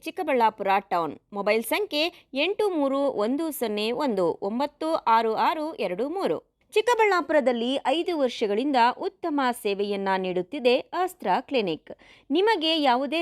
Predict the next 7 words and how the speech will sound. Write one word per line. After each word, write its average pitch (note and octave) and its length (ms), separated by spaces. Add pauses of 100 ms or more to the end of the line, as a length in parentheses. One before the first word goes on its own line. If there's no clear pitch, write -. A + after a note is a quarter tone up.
ರೀತಿಯ C4+ 300 (200)
ನೋವುಗಳಿರಲಿ, G#3+ 640 (220)
ಒಮ್ಮೆ F#4 240 (100)
ಭೇಟಿ A3 260 (140)
ಕೊಡಿ C#4 200 (240)
ಅಸ್ತ್ರ F4+ 280 (220)
ಕ್ಲಿನಿಕ್ಗೆ. G#3 480